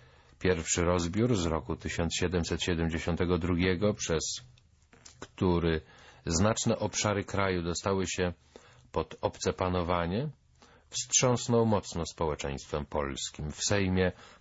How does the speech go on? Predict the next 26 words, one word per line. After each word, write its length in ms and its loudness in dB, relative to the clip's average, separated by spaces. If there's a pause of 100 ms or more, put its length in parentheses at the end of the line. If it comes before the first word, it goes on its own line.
doszło 420 0
do 220 2
długotrwałych 840 0
walk 520 -2
między 360 -4
posłami 440 -2
dążącymi 680 0
do 100 -2
wprowadzenia 640 0
reform, 480 0 (420)
a 140 0
tymi, 280 0
którzy 280 0
bronili 420 2
przywilejów 580 2
szlacheckich. 840 -6 (380)
Po 460 2
czteroletnich 920 0
obradach 600 0
trzeciego 580 -4
maja 460 2
tysiąc 640 -6
siedemset 680 -2 (100)
dziewięćdziesiątego 800 0
pierwszego 540 2
roku 400 0